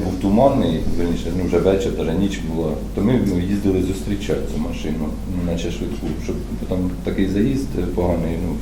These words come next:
в Кам'янку, получається, нас скосили, думаємо, зустрінемо, щоб, е, ну, не проїхали мимо. Ми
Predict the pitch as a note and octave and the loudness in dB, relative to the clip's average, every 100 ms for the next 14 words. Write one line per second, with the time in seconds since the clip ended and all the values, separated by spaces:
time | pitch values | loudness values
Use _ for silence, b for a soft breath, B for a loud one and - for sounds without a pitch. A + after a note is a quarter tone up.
0 | - E2 D#2+ D#2 D#2 D#2+ F#2 F#2+ G2 F2+ | 0 0 2 0 -2 -2 -2 -2 0 0
1 | F2+ F2+ F2 - - A#2 - F#2 G2+ A2 | 0 -2 -2 -4 -2 -2 -2 -2 -2 2
2 | A2 G#2+ A2 C#3+ C#3+ G2 G2 - B B | 2 0 -2 0 2 2 0 -2 B B
3 | B B B B B - - - - - | B B B B B -6 -4 -4 -4 0
4 | A#2 G2+ G2+ A2+ A#2 - G#2+ G2 D#2 D2 | 4 4 4 6 6 6 4 6 4 2
5 | - - A2 | 0 0 2